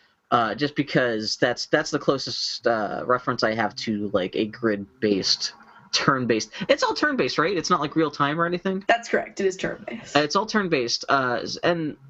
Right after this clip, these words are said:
Speaker 1: do you, like, is it better than, than Fire Emblem? 'Cause you said it
Speaker 2: Um,
Speaker 1: actually plays more like X com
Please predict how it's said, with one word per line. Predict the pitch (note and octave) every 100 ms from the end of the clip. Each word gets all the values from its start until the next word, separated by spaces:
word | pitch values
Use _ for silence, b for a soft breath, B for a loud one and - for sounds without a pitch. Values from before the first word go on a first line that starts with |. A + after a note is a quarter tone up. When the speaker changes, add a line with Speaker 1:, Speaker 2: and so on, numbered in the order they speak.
| - - - _ _ D#3+
Speaker 1:
do | C#3 F#3
you, | A3+ - D3+
like, | D3+ C3
is | D3+
it | D#3+ -
better | A#2 E3
than, | C#4+ E4 D#4+
than | E4 D4
Fire | C4 D#4+
Emblem? | E4 F4 F4 D#4+ - _ _ _ -
'Cause | A#3+
you | G#4+
said | - D#4+
it |
Speaker 2:
Um, | -
Speaker 1:
actually | G#3+ G3 G3+
plays | A3 F#3
more | F#3+
like | F3+ -
X | C3 - -
com | - G#2 F#2 C#2 G2+